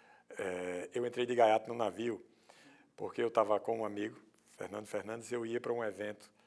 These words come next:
de aniversário de um amigo, e na praia de Búzios. E paramos no Porto Brasil, eu fui lá fazer um cadastro, uma coisa,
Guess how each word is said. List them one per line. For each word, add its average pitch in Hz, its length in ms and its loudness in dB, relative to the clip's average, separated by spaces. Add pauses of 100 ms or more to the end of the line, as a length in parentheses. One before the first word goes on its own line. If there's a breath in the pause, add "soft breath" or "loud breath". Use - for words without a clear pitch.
(380)
de 104 100 -4
aniversário 101 520 0
de 101 80 -6
um 98 100 -6
amigo, 98 300 -8 (720)
e 101 720 -4 (760)
na 101 160 -8
praia 101 220 -2
de 110 100 -6
Búzios. 92 520 -12 (500)
E - 40 -12
paramos 135 380 2
no 139 100 -2
Porto 127 220 2
Brasil, 131 500 4 (260 soft breath)
eu 143 80 0
fui - 160 0
lá 117 140 10
fazer 107 220 6
um 107 100 0
cadastro, 110 500 6
uma 101 140 -8
coisa, 113 320 -2